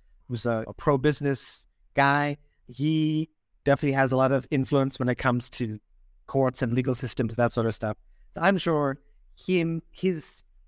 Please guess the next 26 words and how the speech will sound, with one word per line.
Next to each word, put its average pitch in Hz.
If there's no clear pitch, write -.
administration, 127
I 117
don't 127
think 117
you 113
call 120
it 117
administration 113
in 110
the 113
U 113
K, 117
but 113
his -
party 170
will 139
have, 127
find 131
some 175
way 165
to -
make 127
the 127
deal 120
go -
through. -